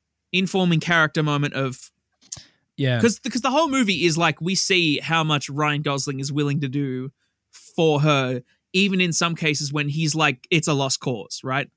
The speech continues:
Speaker 1: Even when he thinks that she's getting
Speaker 2: She's
Speaker 1: married
Speaker 2: gone. She
Speaker 1: to
Speaker 2: hasn't,
Speaker 1: Cyclops from
Speaker 2: she
Speaker 1: X-Men.
Speaker 2: hasn't written
Speaker 1: She
Speaker 2: back me
Speaker 1: hasn't
Speaker 2: for
Speaker 1: written back at all.
Speaker 2: Yeah. That's where he's from. Of course that's where he's from.
Speaker 1: Yeah,
Speaker 2: I was
Speaker 1: well,
Speaker 2: like,
Speaker 1: I,
Speaker 2: "I know
Speaker 1: I
Speaker 2: that
Speaker 1: mean,
Speaker 2: guy."
Speaker 1: and, <laughs> and he's from the, the, the newest box office smash, Sonic the Hedgehog.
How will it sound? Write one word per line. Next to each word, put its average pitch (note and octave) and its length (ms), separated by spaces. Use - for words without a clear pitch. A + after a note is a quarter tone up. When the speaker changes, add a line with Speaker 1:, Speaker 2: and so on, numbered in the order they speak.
Speaker 1:
Even G3 280
when G3+ 120
he F#3+ 100
thinks F3 280
that D#3 140
she's D#3 220
getting F3+ 220
Speaker 2:
She's F3 40
Speaker 1:
married E3 280
Speaker 2:
gone. A2+ 80
She - 140
Speaker 1:
to E3 40
Speaker 2:
hasn't, D#3+ 300
Speaker 1:
Cyclops E3 480
from F#3 140
Speaker 2:
she - 40
Speaker 1:
X-Men. D3+ 300
Speaker 2:
hasn't D3 340
written F3 400
Speaker 1:
She E3+ 160
Speaker 2:
back D#3 160
me E3 280
Speaker 1:
hasn't F3 320
Speaker 2:
for A#2+ 40
Speaker 1:
written G3+ 160
back G#3 220
at A3 120
all. D#3 560
Speaker 2:
Yeah. G#2 260
That's - 260
where A3+ 120
he's E3 140
from. C3 240
Of A2 100
course A3+ 260
that's - 140
where A#2 80
he's E2+ 120
from. - 120
Speaker 1:
Yeah, F#3+ 380
Speaker 2:
I C#3+ 60
was - 100
Speaker 1:
well, - 0
Speaker 2:
like, F3 140
Speaker 1:
I, G#3+ 120
Speaker 2:
"I - 40
know G3+ 140
Speaker 1:
I G3 60
Speaker 2:
that F#3 80
Speaker 1:
mean, F3+ 160
Speaker 2:
guy." E3 60
Speaker 1:
and, F#3 500
<laughs> - 40
and A3+ 260
he's D3+ 320
from D3+ 320
the, C3+ 180
the, D3 300
the D3 120
newest D#3 380
box E3 300
office D3 240
smash, D#3 360
Sonic D#3+ 360
the C#3 120
Hedgehog. E3 680